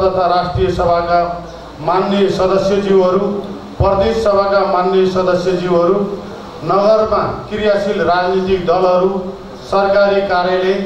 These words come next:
सुरक्षा निकाय, सामाजिक सङ्घ संस्थाहरू, बुद्धिजीवी, नागरिक समाज, सञ्चार जगत र सम्पूर्ण आदरणीय नगरवासीहरूप्रति आभार व्यक्त गर्दै हार्दिक धन्यवाद ज्ञापन गर्दछु।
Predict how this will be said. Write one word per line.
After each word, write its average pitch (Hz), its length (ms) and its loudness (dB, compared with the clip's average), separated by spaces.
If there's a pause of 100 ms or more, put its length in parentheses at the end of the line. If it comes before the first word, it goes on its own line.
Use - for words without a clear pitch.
(500)
सुरक्षा 214 540 2
निकाय, 185 460 2 (480)
सामाजिक 208 520 0
सङ्घ 202 260 0
संस्थाहरू, 185 600 2 (600)
बुद्धिजीवी, 196 680 0
नागरिक 196 380 2
समाज, 180 400 0 (480)
सञ्चार 202 520 2
जगत 190 380 2
र 123 40 2 (580)
सम्पूर्ण 202 400 2
आदरणीय 190 560 2
नगरवासीहरूप्रति 175 1400 0 (460)
आभार 185 400 2
व्यक्त 175 240 0 (120)
गर्दै 160 340 2 (420)
हार्दिक 165 380 0
धन्यवाद 165 580 0
ज्ञापन 147 380 0
गर्दछु। 131 400 0